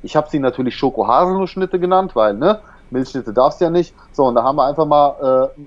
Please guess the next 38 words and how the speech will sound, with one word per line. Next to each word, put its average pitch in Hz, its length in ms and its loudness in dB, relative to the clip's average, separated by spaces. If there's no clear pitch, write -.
ganz, 160 240 -2
ganz 113 180 0
andere 107 240 -6
Nährwerte. 104 380 0
Da 113 80 4
haben 143 100 2
wir 156 80 4
auf 143 120 2
einmal 151 200 2
fünfundvierzig 165 500 -8
Gramm 156 200 -2
Protein 151 380 -4
in 123 120 -4
einer 101 220 -2
Schnitte 101 300 -10
drin. 98 280 -4
So. 110 280 2
Und 117 120 0
das 143 140 4
ist 160 140 0
zum 156 80 4
Beispiel 151 240 2
was, 147 160 2
das, 131 200 -12
da 135 100 -6
gebe 151 180 -4
ich 165 60 -6
doch 156 120 -2
lieber 143 180 0
das 185 260 0
mein 127 180 -6
Kind, 131 380 -6
wo 127 160 -2
auch 131 240 0
noch 139 100 -4
nicht 139 120 -6
mal, 143 200 2
also, 131 280 -2